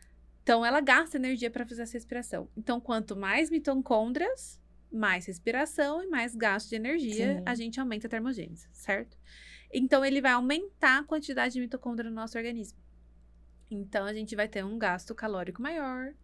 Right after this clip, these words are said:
Speaker 1: diminuição de peso. É, então, vamos ch-, falar que ele é um termogênico, né? Vai ajudar nessa
Speaker 2: Uhum.
Speaker 1: parte. Ele também ajuda na fadiga. O paciente que tá fadigado, que tá cansado, ele vai ajudar nessa parte também, então ajuda.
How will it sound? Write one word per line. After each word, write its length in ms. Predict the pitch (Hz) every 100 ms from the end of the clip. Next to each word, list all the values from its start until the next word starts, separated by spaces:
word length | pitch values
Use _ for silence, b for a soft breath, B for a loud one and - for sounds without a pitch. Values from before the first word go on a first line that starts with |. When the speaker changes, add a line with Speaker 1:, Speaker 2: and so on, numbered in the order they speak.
| _ -
Speaker 1:
diminuição 500 | 262 269 262 262 240 220
de 100 | 262
peso. 380 | - 151 - - b b b b b b
É, 320 | 208 202 202
então, 240 | 220 262 262
vamos 300 | 294 294 -
ch-, 100 | - 220 -
falar 280 | - 220 233
que 120 | 254
ele 60 | 240
é 60 |
um 120 | 240
termogênico, 760 | 233 226 240 254 185 175 175 180
né? 180 | 202 208
Vai 200 | 202 202
ajudar 160 | 202
nessa 160 | 170 185
Speaker 2:
Uhum. 60 | 185
Speaker 1:
parte. 280 | 190 202 -
Ele 160 | 285
também 200 | 302 262
ajuda 200 | 254 247
na 100 | 240
fadiga. 420 | 226 262 226 220 190
O 40 |
paciente 340 | 190 185 214
que 60 | -
tá 100 | 214
fadigado, 840 | 214 196 202 196 190 185 180 175 175
que 100 | -
tá 140 | 180
cansado, 600 | 180 196 - 196 185 180
ele 120 | 180
vai 160 | 180 180
ajudar 300 | 175 175 175
nessa 200 | 175 190
parte 320 | - 175 165
também, 280 | 185 175 180
então 200 | 196 175
ajuda. 600 | 170 170 165 165 190 330